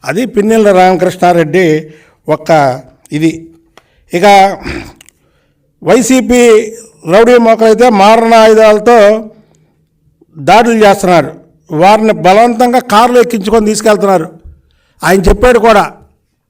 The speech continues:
ఒక డీఎస్పీ వచ్చి ఆ రోజు మాచర్లలో బుద్ధ వెంకన్న గారిని రక్షించినట్టు నన్ను రక్షించాడండి, రక్షించి లేకపోతే నన్ను చంపేసేవాళ్ళని.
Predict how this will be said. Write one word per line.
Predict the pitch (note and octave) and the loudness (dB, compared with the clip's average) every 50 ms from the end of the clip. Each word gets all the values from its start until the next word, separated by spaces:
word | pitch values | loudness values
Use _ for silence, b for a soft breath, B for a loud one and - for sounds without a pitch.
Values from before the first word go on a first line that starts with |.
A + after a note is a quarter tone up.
| _ _ _ _ _ - - - | _ _ _ _ _ -14 -8 -6
ఒక | F3+ E3+ | -4 -4
డీఎస్పీ | F#3 E3 G#3+ A#3+ C4+ B3+ C4 A3+ | -2 -2 0 2 2 2 0 0
వచ్చి | B3 A#3+ A3+ A#3 A3+ - B3 A#3+ A3+ F#3+ D#3+ D3 C3+ - - _ _ _ _ _ _ _ _ _ _ _ _ _ _ - | 0 2 2 0 0 0 2 2 2 2 0 -4 -10 -18 -20 _ _ _ _ _ _ _ _ _ _ _ _ _ _ -4
ఆ | D#3 F#3 | 0 2
రోజు | G3+ A3 B3+ A#3 A#3+ B3 B3 A#3+ | 2 2 2 2 2 2 2 2
మాచర్లలో | G3+ F3 F#3 G#3+ A#3+ - A#3 A#3 A3+ A3+ A#3 A3 | 2 0 -2 -2 0 0 0 0 2 2 0 0
బుద్ధ | E3 G#3 F#3 G3+ | 0 -2 0 2
వెంకన్న | B3 A#3 A3+ A3+ G#3+ A3+ A3 A3 A3 | 2 2 2 0 0 -2 0 0 2
గారిని | A3+ G#3+ G#3+ G#3+ | 2 2 2 0
రక్షించినట్టు | G3 G3+ G3 - - A3+ A3 G#3+ G#3+ G#3+ G#3+ G#3+ A#3+ B3 B3 A#3 F3 D3 - - - _ _ _ _ _ _ _ _ _ _ - - | -2 -2 -2 -2 -2 -2 0 0 -2 -2 -2 0 2 2 4 2 0 -2 -6 -14 -20 _ _ _ _ _ _ _ _ _ _ -6 -2
నన్ను | D3+ F#3 G3+ A3 A3+ | 0 0 2 2 2
రక్షించాడండి, | G3+ G#3 G#3 - B3+ B3 A#3 A3+ A#3 A3 A3 G#3+ G#3+ G#3+ B3 B3 G3+ D3+ C#3+ C#3 - _ _ _ _ _ _ _ _ _ _ _ _ _ _ _ - - | 2 0 0 0 -2 -2 0 0 2 2 2 2 2 2 2 2 2 0 -2 -8 -16 _ _ _ _ _ _ _ _ _ _ _ _ _ _ _ -10 -4
రక్షించి | D#3 F#3+ G#3 - - B3+ C4 G3+ F3+ B3+ B3 A3+ F#3+ D#3 - - - _ _ _ _ _ _ _ _ _ _ - | -4 -2 0 2 0 0 0 0 0 0 0 0 0 -2 -6 -12 -20 _ _ _ _ _ _ _ _ _ _ -6
లేకపోతే | D3 E3+ G#3 A#3+ A3 A3 A3+ A3+ A3+ | -2 0 0 0 0 0 0 0 2
నన్ను | G#3+ G#3 G3+ - | 2 0 0 0
చంపేసేవాళ్ళని. | - G3+ G#3 G#3+ A#3+ C4 - - A#3+ A3+ G#3 F#3+ F3 D3+ C3+ G#2+ | -2 -2 -2 -2 -2 -4 -2 0 2 2 2 2 0 -2 -4 -8